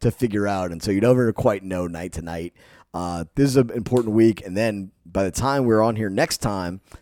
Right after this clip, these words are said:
they will be in the midst of a two-week road swing against a lot of good teams, and that will really determine whether or not they are a, uh, are, are, are a contender when it comes to, like, a, a real playoff team, not, like, a tournament playoff team, but, like, a real playoff team. We'll know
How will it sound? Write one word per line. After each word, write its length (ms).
they 80
will 80
be 140
in 60
the 60
midst 340
of 80
a 140
two-week 1000
road 340
swing 400
against 380
a 40
lot 320
of 100
good 200
teams, 400
and 160
that 160
will 120
really 240
determine 460
whether 240
or 60
not 340
they 160
are 260
a, 260
uh, 400
are, 240
are, 140
are 160
a 40
contender 580
when 140
it 60
comes 220
to, 100
like, 320
a, 200
a 80
real 340
playoff 340
team, 240
not, 220
like, 220
a 80
tournament 500
playoff 340
team, 200
but, 80
like, 120
a 60
real 340
playoff 280
team. 160
We'll 140
know 420